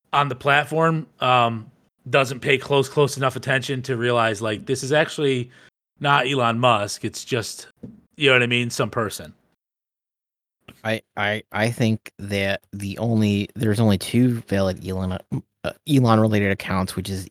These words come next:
Speaker 2: Elon Musk and then the Rick and Morty parody character that was created called Elon Tusk,
Speaker 1: <laughs>
Speaker 2: whose only difference is that he has two,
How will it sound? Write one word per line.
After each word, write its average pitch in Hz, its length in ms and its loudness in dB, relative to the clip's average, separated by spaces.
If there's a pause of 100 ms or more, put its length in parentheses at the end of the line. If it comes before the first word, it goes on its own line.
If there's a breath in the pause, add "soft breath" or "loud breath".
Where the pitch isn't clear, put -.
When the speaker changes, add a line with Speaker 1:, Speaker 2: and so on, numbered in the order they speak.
Speaker 2:
Elon 98 320 0
Musk 98 460 -2
and 101 180 2
then 101 400 2
the 98 420 -4
Rick 123 280 -2
and 110 120 2
Morty 104 340 0
parody 175 380 6
character 98 500 0
that - 100 0
was 87 160 -2
created 92 400 -2
called - 360 -8
Elon 95 380 -6
Tusk, - 480 0 (460)
Speaker 1:
<laughs> - 540 -14
Speaker 2:
whose 117 140 6
only 131 180 10
difference 110 360 4
is 104 160 2 (140)
that 101 60 2
he 98 180 4
has 98 160 0
two, 92 380 -4